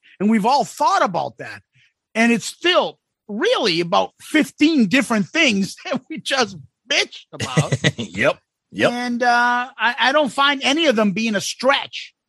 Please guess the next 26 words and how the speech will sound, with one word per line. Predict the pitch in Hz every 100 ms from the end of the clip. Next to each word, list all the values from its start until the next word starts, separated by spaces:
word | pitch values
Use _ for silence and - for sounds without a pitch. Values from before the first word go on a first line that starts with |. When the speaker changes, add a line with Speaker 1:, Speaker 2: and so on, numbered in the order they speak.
| _ _ _
Speaker 1:
"Ah, | 214 226 - 196 180 - _ -
you | 202
know, | 220
I | 208 208
wish | 240 - - - _ _ -
the | 196
boots | 143 208 220 208 -
on | 180 160
Gene's, | 127 175 190 185 151 - 170
uh, | 156 -
costume | - 180 180 - 185 160
on | 151 143
the | 135 123 _ _ _ _
Elder | 170 180 185 170
Tour | - 160 139
were | 131
bigger," | 113 160 160 135 110 - _ -
even | 170 160
though | 123
there | 113
was | 113 127
no | 104 98
Elder | 95 98
Tour. | 90 104 113 - _
See? | - - 110
Speaker 2:
Yeah. | 90